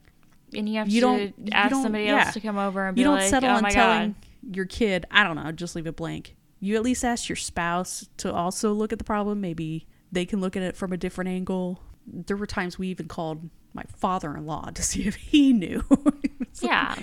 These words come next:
Speaker 2: you go through so many avenues.
Speaker 1: Like, I would consult the internet
Speaker 2: <laughs> Yeah.
Speaker 1: sometimes.
Speaker 2: Just somebody else to look at this. Three months after Jeff is appointed, he meets with the family to go over the case.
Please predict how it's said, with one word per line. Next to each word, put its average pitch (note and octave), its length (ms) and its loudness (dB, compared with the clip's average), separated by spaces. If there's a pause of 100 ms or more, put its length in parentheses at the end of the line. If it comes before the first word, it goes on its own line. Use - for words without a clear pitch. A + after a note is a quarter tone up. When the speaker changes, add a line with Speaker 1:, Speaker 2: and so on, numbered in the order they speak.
(120)
Speaker 2:
you C#4+ 100 0
go D#4 120 4
through C#4+ 200 2
so C4 240 2
many A#3 240 0
avenues. G3 480 0 (120)
Speaker 1:
Like, A#3 140 -4 (240)
I D4+ 180 12
would F4+ 180 2
consult C4+ 440 4
the B3 200 2
internet C#4 440 6
Speaker 2:
<laughs> - 40 -14
Yeah. - 20 -8
Speaker 1:
sometimes. G3+ 1080 4
Speaker 2:
Just - 240 -4
somebody D#4 260 -4
else C4 240 -2
to F#3+ 120 -2
look E3 240 -2
at E3 140 -10
this. - 360 -8 (560)
Three C#4+ 220 4
months D4+ 240 2
after A#3+ 240 2
Jeff F#3+ 280 0
is G3+ 140 0
appointed, F3 460 0
he G3 160 2
meets G#3 280 2
with B3 120 -2
the - 60 0
family F#3 340 2
to F3 80 0
go E3 160 2
over E3 160 0
the D#3+ 100 -4
case. - 460 -6